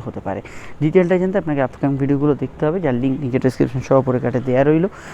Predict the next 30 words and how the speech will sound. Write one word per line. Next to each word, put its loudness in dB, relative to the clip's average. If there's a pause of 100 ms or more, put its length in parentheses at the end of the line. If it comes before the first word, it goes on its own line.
(140)
কারোর 2
সঙ্গে 0
দেখা 2
সাক্ষাৎ, -2
যোগাযোগ, 2
কোনো 2
কাজ 2
শুরু 4
করা, 4
এগুলো 4
ক্ষেত্রে -2
আজকে 0
দিনটা -4
আপনি -2 (380)
পজিটিভ 0
ফল 4
পেতে 4
পারেন। -2
বিস্তারিত 2
জানতে 2
অবশ্যই 0
ভিডিওগুলো 0
দেখে -2
নিন। 2
জেনারেল 2
ব্যবসা -2
মোটের -4
উপর -4
ভালো 0
যাবে, 2